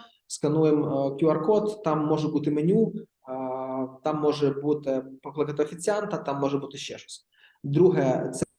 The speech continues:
може бути, наприклад, чат-бот, е, для мережі магазинів, який може нам побачити свою карточку знижок, підтягнути, щоб не носити її завжди в гаманці. Можна подивити свої бонуси. От для мережі ресторанів,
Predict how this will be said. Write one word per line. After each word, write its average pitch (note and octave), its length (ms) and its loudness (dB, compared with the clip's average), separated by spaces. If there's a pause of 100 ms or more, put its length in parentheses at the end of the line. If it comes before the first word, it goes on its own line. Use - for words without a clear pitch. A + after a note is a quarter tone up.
(300)
може F3+ 280 4
бути, E3+ 240 2
наприклад, D3+ 340 -2
чат-бот, D#3 580 -2
е, C#3 400 -4
для D#3 200 4
мережі D3+ 300 2
магазинів, C#3+ 480 0
який C3 240 -18
може C#3 240 -8
нам C#3+ 120 -6
побачити C#3+ 460 -2
свою C#3+ 420 2
карточку C#3 420 0
знижок, G3+ 360 2
підтягнути, E3+ 420 4
щоб D3+ 160 -6
не D3 80 -2
носити C#3+ 300 -6
її C3+ 120 -4
завжди C3+ 260 -2
в C3 60 2
гаманці. C3+ 480 -2 (340)
Можна C#3 240 2
подивити C#3+ 400 2
свої D3 260 2
бонуси. D#3+ 600 2 (240)
От C#3+ 380 0
для C#3+ 300 4
мережі C#3 840 0
ресторанів, C#3 640 -4